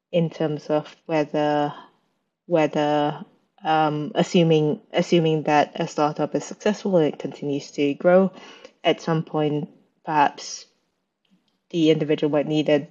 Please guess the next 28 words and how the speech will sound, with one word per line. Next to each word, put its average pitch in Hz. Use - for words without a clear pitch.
different -
form 147
of 147
experience 151
as -
well 165
that -
might 147
not -
be 147
possible, 143
uh, 147
from 147
the 143
startup. -
And, 151
uh, -
and 165
I 175
do 165
know 160
many 151
people 151
who 147
would 180
no 170
longer 156
enjoy 147